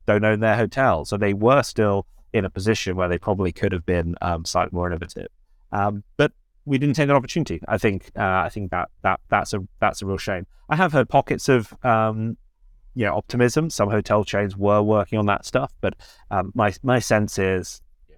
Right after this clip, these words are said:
looking at the cultures of the big hotel chains, we're broadly back to where we were in, in kind of, you know, late,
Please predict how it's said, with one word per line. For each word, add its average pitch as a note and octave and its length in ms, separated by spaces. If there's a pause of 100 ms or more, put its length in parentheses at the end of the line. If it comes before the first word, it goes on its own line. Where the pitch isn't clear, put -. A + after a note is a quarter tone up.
(320)
looking A#2 280
at D2+ 80
the F#2 60
cultures G2 380
of F#2 60
the F#2 60
big F2+ 160
hotel F2+ 360
chains, F2+ 360 (240)
we're E3+ 80
broadly B2+ 340
back E2+ 220
to - 100
where F#2 140
we F2 80
were E2+ 400
in, D#2+ 200 (200)
in E2 160
kind E2 160
of, - 60 (200)
you E2+ 120
know, - 180
late, F2+ 240